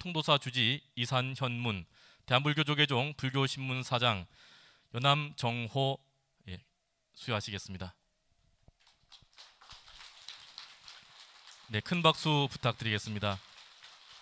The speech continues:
예, 신행수기 최고상인 영축총림상을 수상한 수-, 수상자분께는 상패와 함께 상금 삼백만 원이 수여되겠습니다. 큰 박수 부탁드리겠습니다. 다음 금강계단상의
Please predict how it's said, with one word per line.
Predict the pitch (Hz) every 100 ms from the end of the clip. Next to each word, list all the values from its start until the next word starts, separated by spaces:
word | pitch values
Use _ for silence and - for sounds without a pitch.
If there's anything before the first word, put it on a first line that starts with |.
| - - - - - - - -
예, | 120
신행수기 | 113 180 180 185 185
최고상인 | 190 175 170 175 170 135 160
영축총림상을 | 139 151 175 - 175 175 165 151 147 139
수상한 | - 143 135
수-, | - 147 156
수상자분께는 | - 165 156 143 127 113 113 139 117
상패와 | - - 156 165 147 143
함께 | 139 135 110 127 143 - - -
상금 | - 156 156 156 156
삼백만 | - 185 170 165 123
원이 | 110 110 147
수여되겠습니다. | 151 117 104 98 98 - 95 95 90 -
큰 | 147
박수 | 135 120 147
부탁드리겠습니다. | 131 113 101 101 - 101 95 - - - - - - - - - - - - - - - - - - - - - - - - - - - -
다음 | 135 151 156
금강계단상의 | 160 131 135 151 165 151 135 135 131 127 123 135